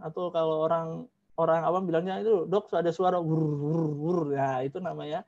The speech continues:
murmur. Trill itu diraba, kok diraba getar. Nah, ini, "Dok, getar." Nah, itu namanya trill. Ini bedanya. Nah,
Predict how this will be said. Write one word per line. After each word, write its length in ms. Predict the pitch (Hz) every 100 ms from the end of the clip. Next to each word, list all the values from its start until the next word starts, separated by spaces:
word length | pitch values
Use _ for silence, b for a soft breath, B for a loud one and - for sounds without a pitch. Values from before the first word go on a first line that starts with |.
| _ _ _ _ -
murmur. 480 | 151 151 160 143 139 -
Trill 320 | 202 202 175
itu 160 | 170
diraba, 560 | 233 165 156 165 170 147
kok 140 | 143
diraba 420 | 151 151 156 180 160
getar. 400 | - - 180 160
Nah, 140 | 170
ini, 100 | 226 226
"Dok, 180 | 226
getar." 380 | 180 - 208 208
Nah, 180 | 135 131
itu 140 | 143
namanya 340 | 165 160 156 160 -
trill. 240 | - 139 - _ _ _ _ -
Ini 160 | 202 214
bedanya. 480 | 170 160 156 135 147 _ _ _ _ _ _ -
Nah, 320 | 143 139 143